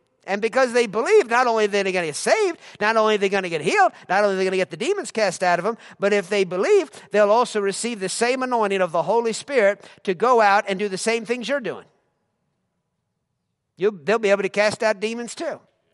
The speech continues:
Man, God wants everybody doing this.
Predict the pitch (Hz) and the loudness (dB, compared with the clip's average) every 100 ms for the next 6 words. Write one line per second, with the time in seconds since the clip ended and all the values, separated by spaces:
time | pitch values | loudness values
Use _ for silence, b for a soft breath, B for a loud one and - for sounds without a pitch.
0 | _ _ _ _ _ 269 285 233 311 285 | _ _ _ _ _ -4 -2 0 0 0
1 | 262 285 302 285 196 160 131 123 101 87 | -4 -2 -2 -2 -4 -4 -6 -12 -12 -20
2 | - | -20